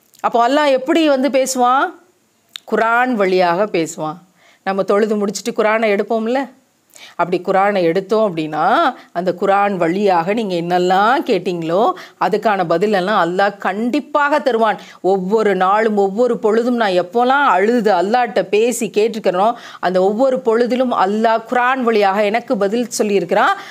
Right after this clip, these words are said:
அந்த பதில் மிகச்சரியான தீர்வுகளை தந்திருக்குது,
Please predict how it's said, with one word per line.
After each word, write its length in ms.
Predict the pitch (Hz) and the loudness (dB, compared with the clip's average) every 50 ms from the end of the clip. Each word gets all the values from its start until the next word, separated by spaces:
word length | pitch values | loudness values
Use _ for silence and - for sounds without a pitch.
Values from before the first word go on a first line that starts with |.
| - - - | -20 -8 -2
அந்த 400 | 170 175 180 214 220 208 202 160 | -2 0 0 2 2 0 0 0
பதில் 420 | 151 190 196 214 220 302 359 277 | 0 -2 -2 0 0 0 2 2
மிகச்சரியான 720 | 233 247 - 311 311 302 - 320 285 277 277 269 262 247 233 | 0 0 0 -2 -2 0 -2 0 2 2 2 2 2 0 -2
தீர்வுகளை 520 | - 262 269 269 233 240 247 233 226 208 | 0 0 0 2 2 2 2 2 0 0
தந்திருக்குது, 640 | - 208 190 185 185 185 175 - 180 170 185 190 185 | 0 -2 -2 0 0 -2 -2 -2 0 0 0 0 -2